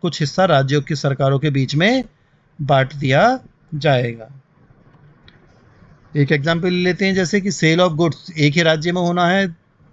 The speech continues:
एक दिल्ली से, दिल्ली के कस्टमर में ही खरीद लिया, दिल्ली के, दिल्ली के अंदर ही खरीद लिया तो वो सीजीएसटी, या मुंबई के मुंबई में खरीद लिया तो भी सीजीएसटी या एसजीएसटी कुछ भी कह सकते हैं। आईजीएसटी हो गया कि हरियाणा से कर्नाटक चला गया सामान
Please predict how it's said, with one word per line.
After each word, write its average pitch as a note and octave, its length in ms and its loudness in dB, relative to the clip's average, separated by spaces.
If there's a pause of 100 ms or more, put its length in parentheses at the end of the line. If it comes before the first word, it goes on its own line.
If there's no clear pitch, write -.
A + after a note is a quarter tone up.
(680)
एक D3+ 220 2
दिल्ली E3 300 2
से, F#3+ 180 2
दिल्ली D#3+ 360 0
के F3+ 100 -2
कस्टमर E3 440 0
में F3 220 0
ही E3+ 140 4
खरीद C#3 280 2
लिया, C3+ 180 0
दिल्ली C#3+ 320 0
के, D#3 120 -2
दिल्ली C3+ 300 0
के C#3 80 0
अंदर C#3 220 0
ही C#3+ 80 0
खरीद C#3+ 240 0
लिया E3+ 280 0 (540)
तो D3+ 100 0
वो D3 100 4
सीजीएसटी, C#3 760 -2 (420)
या D3+ 100 4
मुंबई D#3 380 4
के F3 120 -2
मुंबई D#3+ 340 2
में E3 140 0
खरीद D#3 280 0
लिया E3+ 360 2
तो D#3 220 -6
भी C#3+ 160 -2
सीजीएसटी C#3+ 580 -2
या F3 80 0
एसजीएसटी C3+ 440 -4
कुछ C#3 200 -10
भी B2+ 120 -6
कह B2+ 100 -4
सकते C#3 340 -8
हैं। B2+ 200 -6 (460)
आईजीएसटी E3+ 540 0
हो E3+ 160 0
गया F3+ 160 0
कि E3+ 140 -4
हरियाणा D3+ 460 2
से D#3+ 180 -6
कर्नाटक C#3 420 0
चला C#3+ 220 0
गया D3 140 2
सामान C#3+ 400 0